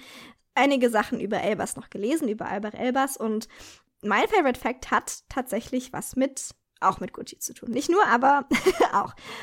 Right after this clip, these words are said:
Und zwar habe ich ja schon gesagt, dass Albert Elbers, bevor er zu Lanvin kam, für Yves Saint Laurent gearbeitet hat.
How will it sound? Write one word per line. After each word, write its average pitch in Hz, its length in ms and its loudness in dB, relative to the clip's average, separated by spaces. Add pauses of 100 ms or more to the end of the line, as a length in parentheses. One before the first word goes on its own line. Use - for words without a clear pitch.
(120)
Und 254 100 0
zwar 277 220 6
habe 320 100 8
ich 277 60 4
ja 285 60 -2
schon 240 140 0
gesagt, 233 200 0
dass 233 180 0
Albert 220 540 0
Elbers, 240 400 0
bevor 247 280 -2
er 240 120 2
zu 247 240 -2
Lanvin 220 420 0
kam, 285 280 0
für - 160 -4
Yves 254 220 -2
Saint 214 160 -2
Laurent 185 320 -2
gearbeitet - 520 -2
hat. - 240 0